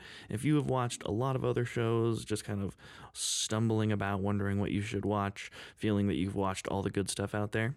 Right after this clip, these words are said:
give it a shot. You might enjoy it. As far as books that I've been reading, we are doing the Warbreaker in our recap podcast episodes,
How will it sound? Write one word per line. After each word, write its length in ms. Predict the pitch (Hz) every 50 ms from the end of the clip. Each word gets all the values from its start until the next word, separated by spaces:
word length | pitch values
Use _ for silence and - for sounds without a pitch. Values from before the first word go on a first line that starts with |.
| - -
give 140 | - 320 294
it 60 | 302 -
a 20 |
shot. 300 | - - - - 110 -
You 140 | - - 170
might 180 | 185 165 139 117
enjoy 220 | 117 104 87 80
it. 160 | - - - _ _ _ _ _ _ _ -
As 80 | -
far 180 | - 311 311 302
as 100 | 262 165
books 300 | - - 143 151 - -
that 100 | 131 113
I've 140 | 110 107 107
been 100 | 113 110
reading, 440 | 110 110 117 120 117 113 110 113 - - _ _ -
we 320 | - - 135 135 135 - -
are 200 | - 104 104 107
doing 400 | 107 107 127 127 123 120 120 110
the 140 | 107 104 101
Warbreaker 840 | 104 113 135 151 165 165 156 151 156 151 147 143 - 151 143 147
in 140 | - 113 110
our 180 | 104 101 104 104
recap 600 | 120 131 131 - - - 131 123 117 113 110 - - -
podcast 540 | - - 117 110 107 - 117 107 101 104 -
episodes, 720 | - - 107 - 104 - - 107 101 98 104 107 101 -